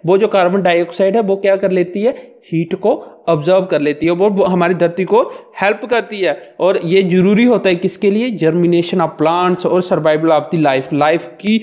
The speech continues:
जिंदा रहने के लिए प्लांट्स के जर्मिनेशन। Next one is a man and the biosphere। People live an important part in maintaining the flow of energy in the biosphere. However,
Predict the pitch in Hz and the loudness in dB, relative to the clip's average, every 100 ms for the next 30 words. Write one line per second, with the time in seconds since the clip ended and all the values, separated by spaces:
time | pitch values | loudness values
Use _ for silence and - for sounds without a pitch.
0 | - - - 143 180 185 202 190 196 185 | -4 -20 -12 -2 2 2 2 2 0 0
1 | 185 180 185 185 202 202 202 185 185 190 | 0 0 0 2 0 0 0 2 2 2
2 | 190 180 - _ 180 202 - 254 262 254 | 0 -2 -8 _ -4 -4 -2 -2 0 0
3 | 208 180 190 233 - 175 185 214 180 139 | 0 0 0 0 -2 -2 0 0 0 0
4 | 123 - - 123 - - _ _ _ _ | -2 -6 -8 -6 -8 -12 _ _ _ _
5 | _ _ _ 240 233 285 262 262 262 254 | _ _ _ -4 0 2 4 2 2 2
6 | 247 180 190 202 233 214 202 202 202 190 | 2 2 0 0 -2 0 2 2 0 0
7 | 180 185 196 208 196 202 165 170 170 170 | 2 2 2 0 -2 0 2 2 2 0
8 | 165 151 143 160 151 143 123 117 - 156 | 0 0 0 0 0 2 2 0 -4 -4
9 | 190 - - 226 208 127 117 - | -4 -4 -2 0 2 0 -4 -12